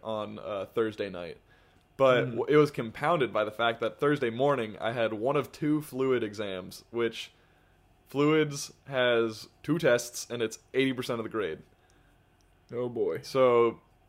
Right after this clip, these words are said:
Speaker 1: big deal test. And, um,
Speaker 2: Mm-hmm.
Speaker 1: so we were studying for that, and it was really hard to justify getting ahead on vibes when I had so little time to study, uh, for fluids.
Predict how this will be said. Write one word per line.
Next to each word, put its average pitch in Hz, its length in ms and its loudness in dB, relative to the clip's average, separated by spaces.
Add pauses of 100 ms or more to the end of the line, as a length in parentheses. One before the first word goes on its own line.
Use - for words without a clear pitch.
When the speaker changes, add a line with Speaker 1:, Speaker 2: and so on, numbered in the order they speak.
(120)
Speaker 1:
big 185 200 6
deal 135 200 4
test. - 400 -2 (140)
And, 127 260 -2
um, 123 240 2
Speaker 2:
Mm-hmm. 123 360 -6 (560)
Speaker 1:
so 147 120 -6
we 151 40 2
were 147 80 2
studying 175 280 2
for 131 120 -4
that, 147 340 0
and 127 80 -6
it 135 60 2
was 131 100 -2
really 170 180 0
hard 156 140 0
to 120 60 -10
justify 131 540 0
getting 135 300 -2
ahead 131 140 -4
on 110 160 -2
vibes 120 400 2
when 117 100 -2
I 117 40 0
had 117 160 0
so 143 160 0
little 131 200 0
time 120 420 -2
to 107 360 -4 (240)
study, 131 640 -2 (580)
uh, 110 200 -2
for 107 140 -12
fluids. 123 640 -2